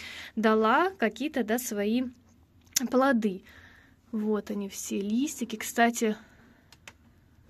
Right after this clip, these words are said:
вот эту орхидейку хочу вам показать. Вот она, красоточка. Долго сидела как-то вот на месте. Это Биг Бэнг. Знаете, вот сидел и как-то ничего мне особого такого не показывал.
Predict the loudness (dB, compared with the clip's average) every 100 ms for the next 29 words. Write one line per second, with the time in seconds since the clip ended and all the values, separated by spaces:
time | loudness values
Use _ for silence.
0 | -20 _ _ -20 -20 -20 -18 -12 -10 -10
1 | -16 -18 -14 -10 -10 -10 -14 -12 -12 -14
2 | -16 -20 -20 -20 -20 -20 -20 -14 -8 -8
3 | -8 -10 -10 -8 -8 -2 -2 -2 -4 0
4 | 2 2 -4 -18 -16 -2 2 4 4 4
5 | 0 -2 0 2 2 0 -2 -2 0 2
6 | 4 4 2 -2 -8 -10 -10 -16 -10 -6
7 | -2 0 0 2 2 0 -4 -12 -20 _
8 | _ _ _ -10 -2 0 0 -2 -2 -4
9 | -6 -2 0 2 2 2 0 0 4 4
10 | 2 0 2 0 0 -2 -2 -4 -4 -4
11 | 0 0 0 -2 -2 -4 -4 -8